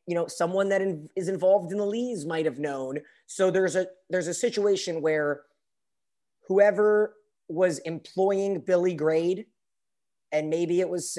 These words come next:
you know, uh, Oswald Mosley, maybe not, could have employed Esme, or even not even had to employ her, just say, "Hey, we're trying to, uh, we're trying to get back at, at the Shelby clan." And she's like, "Sign me up."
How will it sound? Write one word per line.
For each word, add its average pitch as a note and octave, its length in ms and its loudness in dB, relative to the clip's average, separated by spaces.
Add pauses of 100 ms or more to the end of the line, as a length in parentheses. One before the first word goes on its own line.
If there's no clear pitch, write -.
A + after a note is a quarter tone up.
(140)
you F3 100 -4
know, F3 240 0
uh, E3+ 300 0 (340)
Oswald E3+ 360 2
Mosley, F3 320 0
maybe D#3+ 260 0
not, D#3+ 360 0 (360)
could G#3+ 220 6
have G#3 220 4
employed F3+ 640 0 (400)
Esme, E3 420 0
or D#3 140 0
even F3+ 300 0 (100)
not E3+ 260 0
even D#3 140 0
had C#3+ 160 -4
to D3+ 80 -2
employ C#3+ 240 -2
her, D3 60 0
just C#3+ 140 -4
say, C#3+ 100 -4
"Hey, D#3 280 -2
we're C#3 160 -6
trying D#3+ 340 -2
to, C#3+ 300 -4
uh, B2 220 -2 (440)
we're E3+ 120 2
trying F3+ 200 0
to D3+ 60 -4
get D3+ 260 -4
back D#3+ 280 0
at, C#3 200 -10
at C#3 220 -6
the B2 80 -8
Shelby D#3 380 0
clan." A#2+ 320 -10
And A2 100 -14
she's C3 180 -10
like, B2 180 -6
"Sign D3+ 380 -4
me C#3+ 160 -2
up." B2+ 160 -4